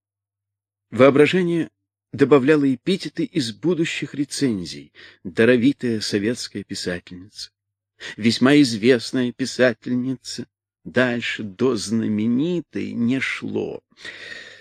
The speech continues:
Не смело идти воображение.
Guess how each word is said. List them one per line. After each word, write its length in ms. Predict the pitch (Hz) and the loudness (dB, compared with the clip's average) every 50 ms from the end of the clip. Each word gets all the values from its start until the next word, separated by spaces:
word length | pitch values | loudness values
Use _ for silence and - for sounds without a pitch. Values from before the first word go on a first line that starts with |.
| - _ _ _ _ _ - | -20 _ _ _ _ _ 0
Не 160 | 120 165 175 | 0 2 2
смело 540 | - - 202 190 175 180 170 139 113 95 101 | 0 0 2 6 8 8 8 8 6 4 -2
идти 600 | - - - - _ _ - - - - 147 131 | -6 -10 -14 -16 _ _ -10 -8 -6 -4 -4 -4
воображение. 1000 | - 104 113 120 107 107 110 98 98 90 - - - - - - - - - | -4 -6 -8 -8 -8 -10 -12 -12 -10 -10 -10 -10 -12 -14 -18 -20 -20 -20 -20